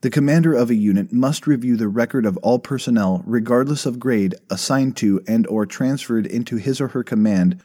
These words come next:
to ensure knowledge of and familiarization with the airman's history of sex-related offenses resulting in conviction by court-martial, non-judicial punishment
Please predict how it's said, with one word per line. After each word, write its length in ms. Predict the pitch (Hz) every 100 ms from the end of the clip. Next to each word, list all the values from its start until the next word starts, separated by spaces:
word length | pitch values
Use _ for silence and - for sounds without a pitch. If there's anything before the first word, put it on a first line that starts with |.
| _
to 180 | 139
ensure 320 | 131 117 147 127
knowledge 420 | 131 127 123 120
of 280 | 104 110 -
and 140 | 110
familiarization 1120 | 110 110 110 120 117 110 110 104 135 131 92 92
with 160 | - 123
the 180 | - -
airman's 340 | 120 117 110
history 460 | - 139 - 127 123
of 180 | 107 101
sex-related 760 | - 127 - 131 113 113 104
offenses 600 | 101 120 117 - 87 90 -
resulting 520 | 117 127 131 131 139
in 120 | 139 123
conviction 560 | 127 110 135 - 147
by 100 | 120
court-martial, 840 | 107 - 127 113 101 92 92 95 - -
non-judicial 720 | 117 120 127 123 123 123 123
punishment 600 | 101 135 117 - 95 92